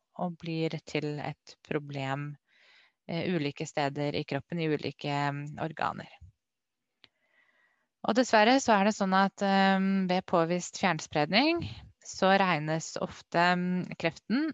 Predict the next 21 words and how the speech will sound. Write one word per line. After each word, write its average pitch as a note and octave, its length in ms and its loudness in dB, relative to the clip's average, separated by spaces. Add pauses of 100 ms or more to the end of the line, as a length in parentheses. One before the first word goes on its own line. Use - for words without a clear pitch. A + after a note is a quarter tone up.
(120)
som, F3 400 0
eh, F3+ 200 4
uhelbredelig, E3+ 760 2 (800)
eh, E3+ 240 0
men F3 480 0
det F#3+ 100 6
er, D3+ 300 2 (140)
eh, D#3+ 120 2 (1080)
noen F3 320 0
hederlige E3 420 0
unntak - 580 -10
fra - 160 -4
det. - 140 -8 (4000)
Så - 120 -12
skal - 160 2
vi A3+ 40 4
se F#3+ 160 2
litt G3 160 2
på G3 120 2
hvordan, F#3 440 4
eh, F#3+ 840 2